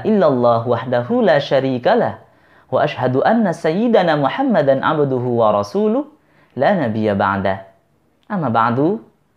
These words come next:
sahabat-sahabatku, Dimanapun kalian berada, mudah-mudahan kalian selalu dalam lindungan Allah Subhanahu wa Ta'ala.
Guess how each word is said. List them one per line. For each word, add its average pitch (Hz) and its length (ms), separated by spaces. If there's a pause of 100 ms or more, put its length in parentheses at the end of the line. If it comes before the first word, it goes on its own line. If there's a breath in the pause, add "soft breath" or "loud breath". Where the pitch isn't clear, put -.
(140)
sahabat-sahabatku, 147 1400 (420)
Dimanapun 131 720
kalian 160 400
berada, 101 640 (160 soft breath)
mudah-mudahan 135 800
kalian 110 560 (240 soft breath)
selalu 214 480
dalam 113 320
lindungan 139 480
Allah 117 720
Subhanahu 131 880
wa 104 80
Ta'ala. 95 560